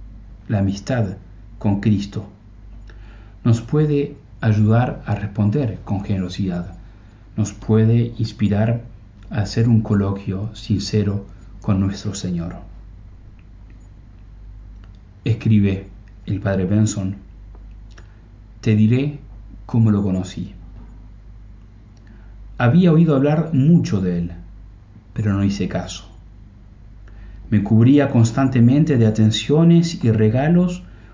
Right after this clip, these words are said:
pero nunca le di las gracias. Parecía desear mi amistad y yo me mostraba indiferente.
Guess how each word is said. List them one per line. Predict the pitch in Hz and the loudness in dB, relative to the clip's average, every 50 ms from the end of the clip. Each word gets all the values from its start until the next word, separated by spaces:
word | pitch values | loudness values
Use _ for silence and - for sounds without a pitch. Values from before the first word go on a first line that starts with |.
| - - - | -20 -6 0
pero | 120 113 113 113 117 | 2 4 6 6 6
nunca | 131 143 156 175 185 180 - - 170 139 | 6 6 6 6 6 4 2 2 0 2
le | 131 113 110 | 2 2 2
di | 117 131 151 | 2 2 0
las | 143 135 117 113 - - | 0 0 0 -2 -2 -4
gracias. | 110 98 92 92 87 - - 113 107 - - - - - - - - - - - - - - - - - - - - - - - - - - - - - - - - - - - - - - | -4 -4 -4 -4 -8 -10 -10 -12 -12 -12 -14 -16 -16 -18 -18 -20 -20 -20 -20 -20 -20 -20 -20 -20 -20 -20 -20 -20 -20 -20 -20 -20 -20 -20 -20 -20 -20 -20 -20 -20 -20 -20 -20 -20 -20 -8 -4
Parecía | 156 147 147 143 - - - 202 185 | 0 0 0 0 0 0 0 2 4
desear | 175 160 - - 180 180 175 | 4 4 2 2 2 4 4
mi | 170 160 | 4 4
amistad | 151 143 - - - - 175 175 160 120 107 | 4 2 0 -2 -2 0 2 2 4 2 0
y | - 107 117 117 | 0 2 2 4
yo | 120 139 147 | 4 4 4
me | 156 143 | 4 4
mostraba | 127 123 117 - - - 147 147 139 131 | 4 4 2 0 -2 -4 -4 -2 0 0
indiferente. | 123 117 113 110 - - 117 98 95 90 87 85 - - - | 2 2 2 2 0 0 -2 -2 0 -2 -2 -4 -4 -8 -14